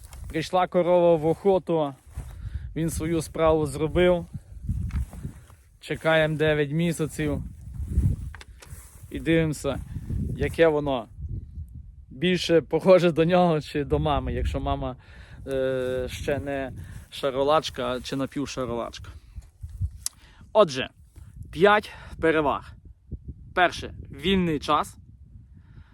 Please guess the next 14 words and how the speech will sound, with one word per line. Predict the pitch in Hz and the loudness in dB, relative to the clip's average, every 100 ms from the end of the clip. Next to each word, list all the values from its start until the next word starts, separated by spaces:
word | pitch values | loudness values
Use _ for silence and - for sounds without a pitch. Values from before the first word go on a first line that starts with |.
| - - - | -20 -20 -2
прибирання | 170 165 175 165 160 160 175 180 - | 0 4 6 6 4 0 -4 -8 -8
раз | 165 165 156 | 0 2 2
на | 170 | -2
рік, | 165 190 - - - - - - - - - - _ _ _ - | 0 -2 -6 -20 -20 -16 -16 -18 -20 -20 -20 -20 _ _ _ -18
вільний | 120 208 196 175 | 0 2 4 4
доступ | 151 190 - 156 | 4 4 2 -2
до | 143 | -2
корму, | 147 170 170 175 208 262 - - - - - - - - - - - | 0 2 2 0 -4 -8 -14 -20 -18 -18 -20 -20 -20 -20 -20 -20 -6
підстилка, | 214 170 - 196 196 190 214 233 277 - - - - _ - - - | -4 -4 2 6 6 4 -2 -4 -10 -18 -20 -20 -20 _ -18 -18 -8
чистота, | 165 151 170 185 180 185 | -6 -2 -2 2 0 0
порядок, | - 180 190 185 220 - - - - - | -2 0 0 0 -4 -4 -18 -18 -20 -20
сухість | - - 208 175 226 254 - - - - - - - - - - | -12 -2 0 0 -6 -10 -14 -16 -14 -14 -16 -20 -12 -10 -10 -4
і | 202 220 226 - - | -2 0 -4 -12 -12
саморозмноження. | - 185 185 175 165 180 143 123 113 | 0 2 2 0 0 -2 -2 -6 -8